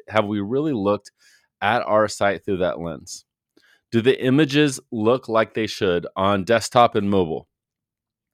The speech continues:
Does it work? I'm not saying, is it optimized or is it great, but literally, do the images load? Uh, you know, if your images are hosted somewhere and that host went down and the image is no longer there,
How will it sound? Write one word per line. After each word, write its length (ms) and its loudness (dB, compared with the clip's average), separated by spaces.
Does 280 6
it 220 6
work? 520 2
I'm 140 4
not 200 4
saying, 300 2
is 100 2
it 120 0
optimized 840 0
or 80 -2
is 240 -4
it 200 -2
great, 500 -2
but 180 0
literally, 500 4
do 280 0
the 220 0
images 440 -2
load? 400 2
Uh, 300 0
you 100 -4
know, 120 0
if 160 -2
your 100 4
images 420 2
are 120 2
hosted 400 0
somewhere 280 -2
and 140 -2
that 140 -6
host 340 -2
went 200 -8
down 280 -2
and 80 -6
the 120 -8
image 260 2
is 100 -2
no 160 2
longer 240 2
there, 320 6